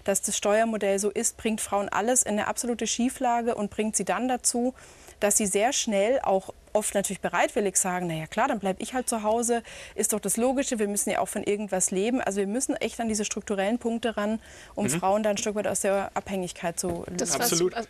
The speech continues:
Speaker 3: was Frau
Speaker 2: Ja.
Speaker 3: Wentele gerade anspricht und was Sie auch vorhin angesprochen haben mit der Ehe,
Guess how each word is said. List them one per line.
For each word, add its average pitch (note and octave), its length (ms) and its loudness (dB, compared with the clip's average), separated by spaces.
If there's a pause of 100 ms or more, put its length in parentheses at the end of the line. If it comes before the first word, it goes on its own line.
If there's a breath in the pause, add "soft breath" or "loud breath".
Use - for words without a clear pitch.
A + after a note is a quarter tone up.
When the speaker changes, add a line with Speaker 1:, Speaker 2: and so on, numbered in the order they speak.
Speaker 3:
was A3+ 160 -2
Frau - 120 -2
Speaker 2:
Ja. C#3+ 60 2
Speaker 3:
Wentele A#3+ 320 2
gerade G#3+ 280 0
anspricht G#3+ 680 0
und A3 120 -2
was G#3+ 160 4
Sie B3 140 2
auch G#3+ 80 -2
vorhin A3 300 -4
angesprochen G#3+ 720 -4
haben G3+ 160 -2
mit G#3 140 -4
der G#3 120 -2
Ehe, G#3 240 -2